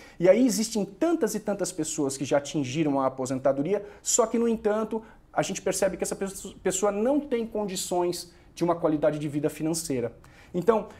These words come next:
o, a hora pra você começar a desenvolver esse aspecto financeiro é o agora,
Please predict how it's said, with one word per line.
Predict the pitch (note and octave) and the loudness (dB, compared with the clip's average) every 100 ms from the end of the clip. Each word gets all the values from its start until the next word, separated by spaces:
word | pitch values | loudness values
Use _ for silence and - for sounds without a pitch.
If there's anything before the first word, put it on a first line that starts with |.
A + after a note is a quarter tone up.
| - - | -20 -10
o, | G3 | -8
a | - F3+ E3 | 2 4 6
hora | F#3+ B3 G3 C#3 | 4 4 2 0
pra | C#3+ | 0
você | C#3 - E3+ | -2 -2 -4
começar | - A3 G#3 E3+ - - - D3+ - - | -2 -2 0 0 -2 2 4 4 0 -2
a | B2 | -2
desenvolver | C3 C#3 E3 D#3 B2+ A#2+ D3 | 0 0 2 2 0 2 2
esse | C#3+ | 2
aspecto | B2 - B2 - | -4 -4 -4 -6
financeiro | B2+ A#2 - E3 E3+ - | -8 -6 2 2 2 0
é | F3+ | 0
o | G3+ | 0
agora, | E3+ C3+ C#3+ C#3+ - - | -2 0 4 4 2 -2